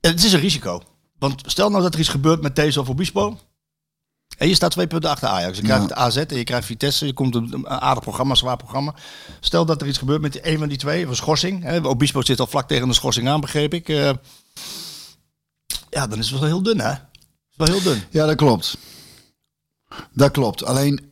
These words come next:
Speaker 2: ergens, ja, voor mij klinkt het toch allemaal weer heel erg logisch eigenlijk. Ook omdat ik vooral denk: "Oké, dan kunnen die jongens spelen." Maar, en het is natuurlijk, moet je ergens een beetje rekening houden met, maar aan de andere kant, als je dan weer iemand haalt, wat, wat is het signaal naar die jongens dan?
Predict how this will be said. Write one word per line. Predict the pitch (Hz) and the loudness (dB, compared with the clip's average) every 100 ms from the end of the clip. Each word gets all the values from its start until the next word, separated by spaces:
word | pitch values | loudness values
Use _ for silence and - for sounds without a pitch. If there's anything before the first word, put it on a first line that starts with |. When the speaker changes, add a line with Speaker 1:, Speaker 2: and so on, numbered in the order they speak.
| - | 2
Speaker 2:
ergens, | 156 175 175 175 131 | 4 4 4 2 0
ja, | 143 143 147 127 - - - - - _ _ _ _ _ _ _ _ _ _ - - | 0 0 0 -2 -10 -20 -20 -20 -20 _ _ _ _ _ _ _ _ _ _ -14 -10
voor | - 117 | 2 4
mij | 139 | 4
klinkt | 151 151 131 | 4 -2 -4
het | 139 | -6
toch | 131 | 0
allemaal | 131 127 127 | 6 8 8
weer | 139 | 6
heel | 139 131 | 4 2
erg | 113 107 | -2 -4
logisch | 117 131 - 110 | -6 -6 -8 -14
eigenlijk. | - 82 87 - - _ _ | -12 -14 -14 -18 -20 _ _
Ook | 123 113 | -8 -4
omdat | 117 123 131 127 | -4 0 2 2
ik | 113 | -2
vooral | - 135 139 | -2 0 2
denk: | 135 147 | 0 0
"Oké, | 139 127 | -2 0
dan | 107 | 0
kunnen | 117 113 | 0 2
die | 127 | 2
jongens | 131 120 | 4 2
spelen." | - 107 98 101 | 0 0 2 2
Maar, | 113 - - - - - | 0 -2 -8 -8 -8 -2
en | - | 6
het | 135 131 | 6 8
is | 185 - | 6 6
natuurlijk, | 131 170 151 | 6 8 10
moet | 160 | 8
je | 143 160 | 6 2
ergens | 117 139 156 131 | 2 2 2 2
een | 151 | 0
beetje | 147 151 | 0 -2
rekening | 147 147 143 | -4 -2 -2
houden | 139 139 139 | 0 0 0
met, | 165 | -2
maar | 151 139 | 0 -2
aan | |
de | 139 | -2
andere | 165 160 | -2 -2
kant, | 151 | -2
als | 139 | 0
je | 160 | 0
dan | 135 | 0
weer | 147 | 0
iemand | 135 123 | -2 -2
haalt, | 131 156 139 117 - - _ _ _ _ _ _ | 0 2 0 -2 -6 -14 _ _ _ _ _ _
wat, | - 135 - - - 117 | 2 2 0 -16 -8 0
wat | 139 143 | 2 2
is | |
het | 123 | 0
signaal | - 131 127 127 | 2 4 6 4
naar | 123 113 | 2 0
die | 147 | 0
jongens | 156 160 - | 0 -2 -4
dan? | 160 170 175 | -6 -8 -10